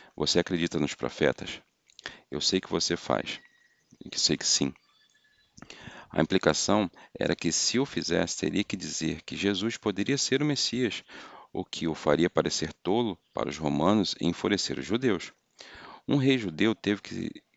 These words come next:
que respeitar os profetas judeus, então ele evitou a pergunta zombando Paulo. Agripa interrompeu.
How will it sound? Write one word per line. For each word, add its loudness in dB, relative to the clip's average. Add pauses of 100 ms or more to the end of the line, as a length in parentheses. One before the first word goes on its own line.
que -4
respeitar 0
os -6
profetas -6
judeus, 0 (300)
então 2
ele 4
evitou 0
a 0
pergunta 0
zombando 2
Paulo. -4 (320)
Agripa 2
interrompeu. -2